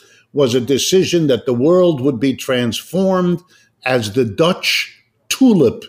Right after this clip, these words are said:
business back in the seventeen twenties, long time ago, centuries ago,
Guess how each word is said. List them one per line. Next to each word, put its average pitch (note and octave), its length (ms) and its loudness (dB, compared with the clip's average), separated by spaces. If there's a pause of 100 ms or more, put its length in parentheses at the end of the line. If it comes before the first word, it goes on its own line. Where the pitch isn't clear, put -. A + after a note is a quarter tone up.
(220)
business A#2 840 -2
back C3 220 -4
in C3+ 100 2
the C3+ 100 2
seventeen D3 720 0
twenties, C#3 600 -4 (180)
long G#2+ 460 -2
time G3 340 0
ago, D#3 600 2 (240)
centuries E3 720 0
ago, G#2 540 -4